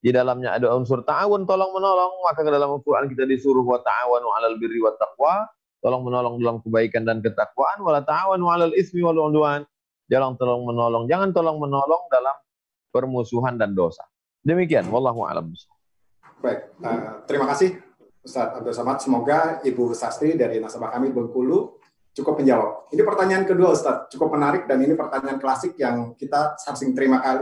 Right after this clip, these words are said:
Speaker 2: sering terima dari nasabah kita. Dalam kegiatan usaha, nasabah Bank Muhammad itu seringkali tidak dapat dihindari transaksi dengan bank konvensional. Ya, mungkin karena rekanan bisnisnya ataupun partnernya masih menggunakan bank konvensional.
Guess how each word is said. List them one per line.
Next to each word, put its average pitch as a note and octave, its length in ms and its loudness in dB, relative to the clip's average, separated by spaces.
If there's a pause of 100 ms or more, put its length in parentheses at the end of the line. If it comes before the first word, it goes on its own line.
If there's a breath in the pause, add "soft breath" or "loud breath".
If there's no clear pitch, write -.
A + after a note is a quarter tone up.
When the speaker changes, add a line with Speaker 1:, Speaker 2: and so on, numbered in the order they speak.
(120)
Speaker 2:
sering C#3+ 400 0
terima C#3 240 2
dari A#2+ 240 0
nasabah A#2 320 -4
kita. A#2+ 240 -8 (1040)
Dalam F3+ 320 4
kegiatan D3+ 480 4
usaha, C#3 640 0
nasabah C3+ 400 0
Bank C3+ 160 4
Muhammad C3+ 400 2
itu G#3 160 -2
seringkali D#3+ 560 0
tidak D3 240 2
dapat C3 320 -4
dihindari C3+ 640 0 (160)
transaksi D#3 640 -2
dengan D#3 320 2
bank C3+ 160 4
konvensional. C#3+ 800 0 (240)
Ya, A#2+ 80 -8
mungkin B2+ 240 -2
karena B2+ 240 0
rekanan B2 320 0
bisnisnya C3+ 720 -2
ataupun B2 320 -4
partnernya B2+ 400 -4
masih C#3+ 240 -2
menggunakan A#2+ 400 -4
bank A2+ 240 -12
konvensional. A#2 720 -10